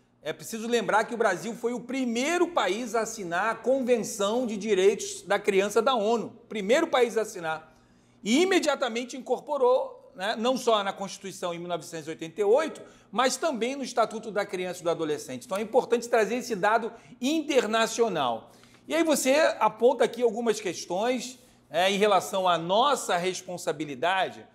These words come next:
mas eu queria também aqui lhe prestar essa homenagem, né? Você, quarenta e um anos de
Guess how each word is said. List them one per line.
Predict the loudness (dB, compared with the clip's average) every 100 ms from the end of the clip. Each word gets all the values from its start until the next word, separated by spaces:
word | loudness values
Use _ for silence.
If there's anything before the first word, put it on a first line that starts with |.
| _ _
mas | -4 -2
eu |
queria | -2 -2 0
também | 0 0
aqui | -2 -4
lhe | -6
prestar | 0 0 2 2
essa | 2 0 0
homenagem, | 0 -2 -2 0 0 0 -8 -14
né? | -12 -8
Você, | -6 -6 -4 2 4 4 2 -10 -20 _ -2
quarenta | 0 2 0 -4 -6 -6
e |
um | -4 -4 -2
anos | 0 0 -4 -8
de | -14 -12 -8 -6 -6 -8